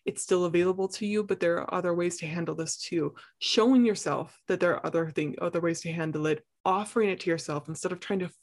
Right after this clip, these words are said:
force and shove yourself into it is going to be more effective. I think of what,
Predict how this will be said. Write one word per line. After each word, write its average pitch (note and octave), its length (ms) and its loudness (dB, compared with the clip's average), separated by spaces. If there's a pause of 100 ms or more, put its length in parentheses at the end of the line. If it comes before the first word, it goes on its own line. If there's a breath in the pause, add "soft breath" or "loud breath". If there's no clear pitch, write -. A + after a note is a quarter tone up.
force A3 380 2 (300 loud breath)
and F#3 120 0
shove G3+ 320 2
yourself F#3+ 380 0
into G#3 320 0
it D#3 200 -2 (440 loud breath)
is - 100 -6
going G#3 240 4
to A3 80 2
be F3+ 140 2
more D#3 180 0
effective. - 580 -6 (460 loud breath)
I G#3+ 80 2
think C4+ 220 4
of C4 100 0
what, B3 140 4